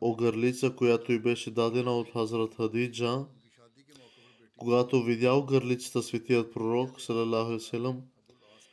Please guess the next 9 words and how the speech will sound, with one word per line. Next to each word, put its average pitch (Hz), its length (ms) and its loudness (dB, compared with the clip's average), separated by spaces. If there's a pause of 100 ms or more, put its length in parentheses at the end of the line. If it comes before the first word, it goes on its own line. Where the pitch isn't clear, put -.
(240)
имаше 123 460 -2
сълзи 117 500 -2
в 120 340 -4 (220)
очите 117 440 -6
си. 123 340 -4 (1900)
Той 127 200 4
казал 127 340 4
на 123 120 0
сподвижни-, 120 720 -4